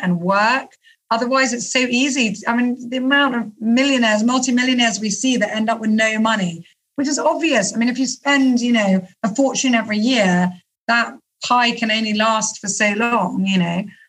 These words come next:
My mindset with money, however, is not to, I wouldn't say not to put emphasis on it, but I've never been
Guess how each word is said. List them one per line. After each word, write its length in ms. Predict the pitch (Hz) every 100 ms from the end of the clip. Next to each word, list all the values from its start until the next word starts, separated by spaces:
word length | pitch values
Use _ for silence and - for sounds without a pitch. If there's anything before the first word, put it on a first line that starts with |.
| _ -
My 320 | 233 277 294
mindset 500 | 269 262 254 262 233
with 160 | 226
money, 480 | 214 220 233 247 240 _ _ -
however, 760 | 233 233 262 190 180 196 339 - - - _ -
is 380 | 233 233 - -
not 480 | 214 240 294 285 - -
to, 680 | 254 240 226 220 214 208 208
I 60 | 247
wouldn't 220 | 330 330
say 160 | 311 262
not 160 | 254
to 80 | 233
put 100 | -
emphasis 400 | 233 233 202 220
on 140 | 214
it, 160 | 190 165
but 240 | 208 202 - _ -
I've 160 | - 220
never 240 | 269 254
been 640 | 226 240 226 220 220 214